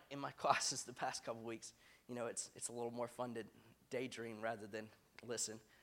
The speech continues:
Um, so <laughs> I've been daydreaming this past couple weeks of, um, what I've been going through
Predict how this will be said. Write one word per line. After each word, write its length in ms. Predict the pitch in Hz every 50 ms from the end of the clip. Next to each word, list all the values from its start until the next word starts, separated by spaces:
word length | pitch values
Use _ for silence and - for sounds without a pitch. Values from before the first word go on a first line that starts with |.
| - - - -
Um, 240 | 117 110 113 113 98
so 280 | 107 - - 139 165 - - - - -
<laughs> 200 | - - - -
I've 100 | 143 143
been 220 | 160 160 135 131
daydreaming 560 | 143 170 156 156 151 147 151 151 147 143 135
this 140 | 135 139 -
past 340 | - - 139 127 - - -
couple 200 | 135 127 123 120
weeks 300 | 127 139 135 135 - -
of, 160 | 117 113 - - - - - - - - -
um, 340 | 123 117 104 104 92 - - - - - - - - - - - - - - - - - - -
what 160 | 123 147 165
I've 120 | 151 147 143
been 120 | 139 147
going 280 | 139 147 139 151 156 151
through 200 | - 131 127